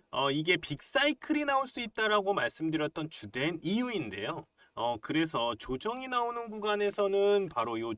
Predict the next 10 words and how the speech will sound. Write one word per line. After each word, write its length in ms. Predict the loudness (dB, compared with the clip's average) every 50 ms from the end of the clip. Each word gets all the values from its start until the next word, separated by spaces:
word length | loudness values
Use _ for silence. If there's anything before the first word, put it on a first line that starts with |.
| -8 _
조선주들은 920 | -2 4 4 4 4 4 2 0 0 0 -2 -2 -2 -2 -2 -2 -2 -4 -4
무조건 560 | -6 -4 -4 -4 -6 -4 _ -8 -8 -8 -8 -12
주목을 760 | -12 -10 -8 -6 -4 -2 -2 -2 -2 -2 -2 0 0 0
해야 280 | 2 2 2 2 2 0
된다라고 880 | 0 -2 -2 -2 -2 2 2 2 4 4 2 2 0 0 0 -4 -4 -4
말씀을 680 | -2 -4 -6 -8 -8 -8 -8 -4 -2 -2 -2 -2 -4 -8 -18 -20 _ _
드렸던 460 | -8 -4 -2 -2 -4 -4 -8 -12 -10 -8
겁니다. 600 | -10 -10 -12 -16 -20 -20 _ -18 -18 -18 -18 -20 -20 -20 -20 -18 2
자, 160 | 6 8 10
마스가 560 | 10 10 8 8 6 0 -4 0 2 2 2